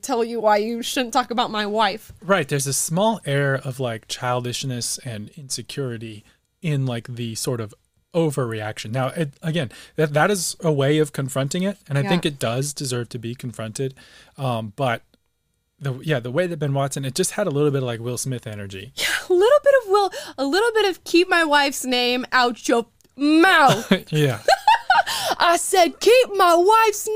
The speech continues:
Speaker 1: name out your mouth." <laughs> Yeah, I just feel like if you weren't that insecure about it, it'd be fine. You know what I
Speaker 2: Yeah.
Speaker 1: mean?
Speaker 2: Yeah,
Speaker 1: You're just
Speaker 2: I
Speaker 1: like, "I'm
Speaker 2: I
Speaker 1: solid. My, me and my wife are solid. I don't care what this goon on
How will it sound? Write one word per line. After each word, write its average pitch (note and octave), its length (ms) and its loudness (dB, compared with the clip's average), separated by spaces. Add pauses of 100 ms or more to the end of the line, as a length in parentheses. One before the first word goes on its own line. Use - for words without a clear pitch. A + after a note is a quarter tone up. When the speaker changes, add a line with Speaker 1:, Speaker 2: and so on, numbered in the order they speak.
(200)
Speaker 1:
name F4 240 0 (480)
out B4 360 2
your A4 200 4 (320)
mouth." D4 300 0
<laughs> - 1500 -2
Yeah, G4 120 6
I G4+ 100 4
just E4 140 -4
feel G#4 80 2
like E4 80 0
if B3+ 80 -4
you A#3 120 -2
weren't F4 180 -4
that D4+ 140 -4
insecure B3+ 340 -8
about G3+ 200 -8
it, F3+ 40 -10
it'd G3+ 140 -12
be G3+ 60 -10
fine. G3+ 360 -14 (760)
You B3 100 -16
know B3 60 -8
what G2+ 40 -6
I - 20 -6
Speaker 2:
Yeah. - 80 -10
Speaker 1:
mean? C4 100 -16 (840)
Speaker 2:
Yeah, A3 100 -8
Speaker 1:
You're - 100 -2
just - 100 -4
Speaker 2:
I A#3 40 -2
Speaker 1:
like, A3 100 -2
"I'm C4 80 0
Speaker 2:
I - 40 -4
Speaker 1:
solid. F3+ 360 0
My, F3 140 -8
me A3+ 140 -6
and B3+ 60 -4
my A#3+ 80 -2
wife G3+ 200 -2
are - 60 -12
solid. F#3+ 340 -4
I E3+ 100 -4
don't F3+ 320 -10
care F#3 260 -6
what E3+ 140 -8
this E3+ 260 -8
goon F#3+ 540 -4
on E3+ 480 -6